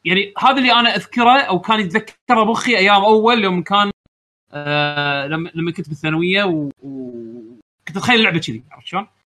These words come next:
فبالعكس، بالعكس، أنا أشوفه وايد حلو. حاطين لك مثل كلاسيك فير-، كلاسيك مود، آه، تقدر تلعبها من غير ما تلعب، تلعبها كأنها لعبة أكشن. بس للأمانة أنا ما أشوفه هو الطريقة ال-، المناسبة إنك تلعب فيها اللعبة.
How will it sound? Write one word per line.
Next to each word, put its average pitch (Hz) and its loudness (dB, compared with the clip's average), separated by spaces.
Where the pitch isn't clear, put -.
فبالعكس، 180 0
بالعكس، 175 -4
أنا 165 -4
أشوفه 160 -2
وايد 156 0
حلو. 160 -4
حاطين 466 -2
لك 233 0
مثل 254 0
كلاسيك - -4
فير-، 190 0
كلاسيك 220 -4
مود، 233 0
آه، 165 2
تقدر 220 -4
تلعبها 208 -2
من 190 -2
غير 202 0
ما 180 2
تلعب، 180 -6
تلعبها 180 -2
كأنها 190 -6
لعبة 175 -6
أكشن. - -14
بس 214 -10
للأمانة 285 4
أنا 269 4
ما 311 0
أشوفه 277 -2
هو 247 0
الطريقة 233 -4
ال-، 180 -4
المناسبة 165 -4
إنك 160 -6
تلعب 143 -6
فيها 139 -8
اللعبة. 117 -12